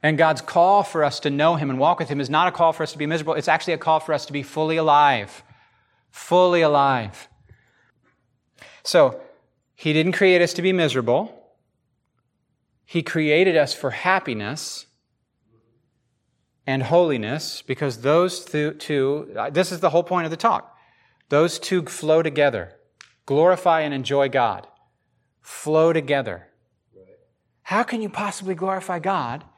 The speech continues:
if he's no fun to walk with, and he's, and he's a burden, and your life's miserable, and all it is is paying a high price with no payoff? Your demeanor, my demeanor would be despondent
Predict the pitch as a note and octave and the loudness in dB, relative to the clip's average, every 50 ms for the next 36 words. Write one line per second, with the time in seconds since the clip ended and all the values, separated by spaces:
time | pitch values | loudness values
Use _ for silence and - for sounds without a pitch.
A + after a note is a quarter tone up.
0 | _ _ _ _ _ _ _ _ _ _ _ _ _ _ _ _ _ _ _ _ | _ _ _ _ _ _ _ _ _ _ _ _ _ _ _ _ _ _ _ _
1 | - F3 E3+ - - - G#3+ G#3 F#3 D3 F#3 F#3 G3 F#3+ - - G3 G3 F#3+ F3+ | -2 -2 -2 -2 -4 -2 -2 0 0 0 0 0 0 0 0 0 -2 0 0 0
2 | F3+ F#3+ G3+ G3 - A2+ G#2+ G#2+ - - - _ _ _ _ _ _ _ _ _ | 2 2 0 0 -4 -10 -12 -12 -14 -20 -20 _ _ _ _ _ _ _ _ _
3 | - D3+ D#3 E3+ E3 - - E3+ - - E3 E3+ E3+ D#3+ F3+ C#3+ D#3+ C#3+ - F#3+ | -6 -4 -2 -2 -2 -4 -6 -10 -6 -4 -2 -2 0 -2 -2 -4 -4 -4 -2 -2
4 | F#3 D3+ A2+ G#2+ A2+ D#3 - _ _ _ _ _ _ _ _ _ _ _ _ _ | -2 -4 -6 -10 -12 -14 -18 _ _ _ _ _ _ _ _ _ _ _ _ _
5 | _ _ _ _ - D#3 D#3+ E3+ E3+ F3 F3 F3 E3+ - F3+ G3 G#3+ G3+ C#3+ C3+ | _ _ _ _ -6 -2 0 2 2 4 4 2 0 -2 -2 0 0 0 -2 -4
6 | G#2+ G#2+ B2 D3 E3+ - - _ _ _ _ _ _ _ _ _ - D#3+ E3 - | -4 -4 -4 -6 -6 -10 -18 _ _ _ _ _ _ _ _ _ -8 -8 -2 2
7 | F#3+ F#3+ G3+ G#3+ G#3 G3 E3+ C#3+ C#3+ - - - F3+ F#3 F#3 F3+ F3 D3 D3+ D3+ | 4 4 4 4 2 0 -2 -4 -8 -10 -6 -4 -2 -2 -2 -2 -4 -2 -2 -4
8 | D3+ D3 - - G#3 G#3 F3+ D3 C#3 C#3+ - - - - - _ _ _ _ _ | -4 -4 -2 0 0 2 2 0 -2 -4 -6 -8 -10 -10 -14 _ _ _ _ _
9 | _ _ D#3+ D#3+ - F#3 G3 F#3+ G3 - - A3 G#3 G3+ A3 A#3+ B2 G2 - - | _ _ -6 -4 0 2 2 2 2 0 -2 0 0 2 0 0 0 -4 -6 -10
10 | - - _ _ _ _ _ _ _ _ _ _ _ _ _ _ _ _ _ _ | -20 -20 _ _ _ _ _ _ _ _ _ _ _ _ _ _ _ _ _ _
11 | _ _ _ _ _ _ _ _ _ _ _ - E3 G3+ G#3+ F3 D#3 G3 F#3+ F#3 | _ _ _ _ _ _ _ _ _ _ _ -2 2 2 2 4 2 2 2 2
12 | G3+ A#3+ C#4 C4 F#3+ C#3+ A#2+ B2+ D#3+ F#3 - _ _ _ _ _ _ _ _ - | 2 2 4 4 2 2 0 -4 -6 -8 -14 _ _ _ _ _ _ _ _ 0
13 | E3+ G3 A3+ G#3+ E3 F#3 F#3 F#3+ G#3+ C4 D4 C4 F#3 C#3+ C3 B2 C3+ C#3+ B2+ B2 | 2 2 2 2 2 0 0 0 2 2 2 2 0 0 -2 -2 -2 -4 -2 -4
14 | D3 C#3 A#2+ C3+ C3 - - - - F3 F#3 F#3 D#3+ A#2+ A2+ B2 F#3+ B3+ - | -4 -4 -4 -6 -6 -6 -6 -2 0 0 0 0 -4 -6 -8 -10 -10 -12 -16